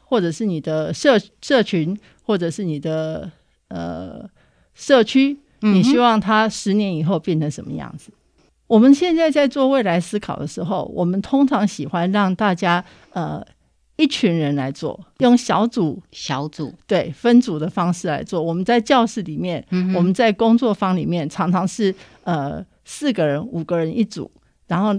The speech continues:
Speaker 1: 一起来想的。我们之所以需要仰赖那么多人
Speaker 2: 对。
Speaker 1: 一起来做的原因，就是因为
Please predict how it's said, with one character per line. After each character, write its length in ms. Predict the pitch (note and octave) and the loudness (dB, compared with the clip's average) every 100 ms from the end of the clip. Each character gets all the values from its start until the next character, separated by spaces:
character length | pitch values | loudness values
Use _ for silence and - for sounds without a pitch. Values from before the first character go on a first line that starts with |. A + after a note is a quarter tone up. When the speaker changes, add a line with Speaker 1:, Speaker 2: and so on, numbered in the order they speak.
| - | -2
Speaker 1:
一 100 | B3 | -4
起 160 | - D#3+ | -2 -6
来 160 | D#3+ | -6
想 320 | D#3 - - E3 | -8 -8 -12 -14
的。 180 | - - _ - | -16 -20 _ 2
我 120 | G#3+ | 6
们 140 | B3+ | 6
之 160 | C4+ G4 | 6 2
所 240 | D#4 C4+ | 2 2
以 100 | G3 | 2
需 240 | E3+ - B3+ | 0 0 2
要 180 | B3+ - | 2 0
仰 320 | A3 G3+ D3+ | -2 0 0
赖 220 | F3 A#3+ | 2 4
那 160 | A3 C4+ | 6 6
么 100 | A#3+ | 4
多 280 | G3+ G#3+ G#3+ | 4 4 6
人 180 | F3 E3+ | 4 4
Speaker 2:
对。 180 | G3+ | 2
Speaker 1:
一 40 | B3 | 2
起 160 | - | 0
来 160 | D#3 D#3+ | 0 0
做 260 | - B3 F3+ | 0 0 2
的 100 | E3+ | 2
原 220 | E3 E3+ | 0 0
因， 120 | G3 | 0
就 160 | F#3+ A#3+ | 0 -2
是 140 | A#3+ | 0
因 140 | A3 | 0
为 160 | A#3 G3+ | 2 0